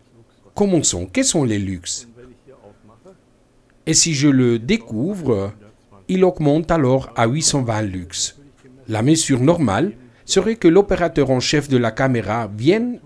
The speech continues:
et me le met devant le visage et regarde si la luminosité est identique. Même s'il savait le faire grâce à son expérience, il vaut toujours mieux mesurer que faire une estimation, comme dans tous les domaines.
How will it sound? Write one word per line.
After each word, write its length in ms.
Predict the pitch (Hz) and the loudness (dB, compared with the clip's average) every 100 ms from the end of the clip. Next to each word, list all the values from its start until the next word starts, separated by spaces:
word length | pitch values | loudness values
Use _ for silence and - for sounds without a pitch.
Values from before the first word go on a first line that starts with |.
| - | -6
et 80 | 135 | 0
me 100 | 135 | 4
le 140 | 131 | 4
met 180 | 127 151 | 4 2
devant 320 | 139 135 123 | 0 -2 0
le 140 | 113 113 | 0 -2
visage 720 | 131 156 - 87 147 190 131 107 - 92 110 _ _ _ _ _ 110 107 110 _ 127 _ _ | -2 -4 -2 -2 -4 -4 -6 -8 -14 -20 -20 _ _ _ _ _ -20 -20 -20 _ -20 _ _
et 100 | 127 | -2
regarde 500 | 131 202 185 127 165 | 2 2 2 0 -2
si 160 | - 139 | -2 -2
la 100 | 117 | 0
luminosité 1000 | 123 139 139 123 - 156 110 113 127 110 | 0 2 2 2 0 -2 -4 -4 -4 -4
est 60 | 107 | -4
identique. 760 | 113 101 107 110 196 - - 78 - - - - | -4 -4 -4 -4 -8 -10 -12 -16 -18 -20 -20 -14
Même 280 | 127 175 233 | -2 2 2
s'il 260 | - 151 131 | 0 -2 2
savait 320 | - 196 202 | 4 4 4
le 140 | 139 | 2
faire 340 | 127 123 110 98 | 0 -2 -4 -6
grâce 360 | 104 151 - | -2 0 0
à 40 | 139 | 0
son 220 | - 110 | -2 -2
expérience, 760 | 127 - 185 143 104 131 - - _ | -4 -2 -2 -2 -4 -4 -6 -12 _
il 140 | 135 131 | -6 -2
vaut 160 | 127 | -2
toujours 380 | 117 185 170 143 | -2 -2 0 0
mieux 180 | 123 113 | 0 0
mesurer 720 | 104 92 - 127 135 214 - - - | -2 -4 -4 -2 -2 -2 -6 -20 -6
que 80 | 131 | -4
faire 260 | 127 123 117 | -2 -2 -2
une 160 | 113 - | -6 -4
estimation, 840 | 190 - 160 151 135 - 101 156 - _ - | -4 -4 -2 -2 -2 -2 -4 -6 -10 _ -4
comme 280 | 135 143 131 | 0 0 0
dans 220 | 127 139 | 0 -2
tous 200 | - 247 | -2 -2
les 140 | 170 | 0
domaines. 540 | 110 104 98 90 87 | 0 -4 -4 -8 -10